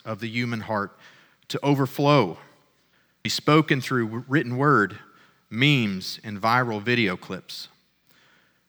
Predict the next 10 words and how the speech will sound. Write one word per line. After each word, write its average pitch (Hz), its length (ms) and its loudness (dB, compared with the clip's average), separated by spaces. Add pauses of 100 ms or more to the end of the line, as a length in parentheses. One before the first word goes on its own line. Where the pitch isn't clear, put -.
(260)
This 151 120 4
world 190 360 8
isn't 175 420 6
seeking 139 800 2 (240)
truth. 135 500 0 (920)
It's 113 240 -6
seeking 151 600 0
its 135 240 -2
own 139 320 -2
version 123 580 2